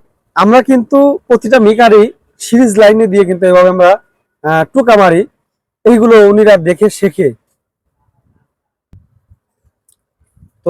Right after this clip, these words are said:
দেখা গেল মেকারের দেখা দেখি উনিরা বাড়িতে নিয়ে গিয়েও কিন্তু এরকম টোকা মারে।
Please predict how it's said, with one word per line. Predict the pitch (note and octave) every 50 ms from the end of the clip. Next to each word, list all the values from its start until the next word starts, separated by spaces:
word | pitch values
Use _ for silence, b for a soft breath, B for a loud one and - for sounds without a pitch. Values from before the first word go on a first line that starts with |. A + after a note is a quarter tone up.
| - F3+
দেখা | F#3 E3 G#3+ G#3+
গেল | A3 G#3+ F3+ E3+ G#3 C4 _ _ - C#3+ C3+ C#3+
মেকারের | D#3 F3+ G#3 - A#3 A#3 A3 A3+ A#3 B3 B3 F#3+
দেখা | F#3+ F3+ - G#3 G#3+
দেখি | G3 A3+ G#3+ - - A3+
উনিরা | A3+ G#3+ G#3 A3 A3+ A3+ G3+ A3 - _ _ _ _ _ _ _ _ _ _ _ _ _ -
বাড়িতে | B2+ B2+ E3 F3+ F#3 G3 F3+ - G#3+ G3+
নিয়ে | G3+ G3 F#3 E3+
গিয়েও | G3 G#3+ A3 G#3+
কিন্তু | A3+ G3+ - G#3+
এরকম | G3+ F#3+ G3 F3+ - G3+ G#3+ A#3+ A#3+ _ _ _ _ _ _ _ _ _ _ _ _ _ _ -
টোকা | C4 G#3 A3 G3+
মারে। | F3+ D#3 C3 B2